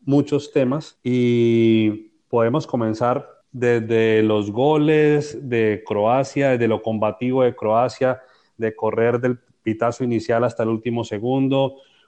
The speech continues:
Podemos, eh, tocar el tema de ese famoso audio que está corriendo por las redes de Simeone. Todos esos son temas interesantes,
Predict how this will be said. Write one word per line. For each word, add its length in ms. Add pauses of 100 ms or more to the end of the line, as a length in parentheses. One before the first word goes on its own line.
(100)
Podemos, 720
eh, 320
tocar 300
el 160
tema 420 (380)
de 800
ese 280
famoso 520
audio 400
que 60
está 180
corriendo 400
por 160
las 120
redes 300
de 80
Simeone. 880 (500)
Todos 260
esos 120
son 140
temas 240
interesantes, 800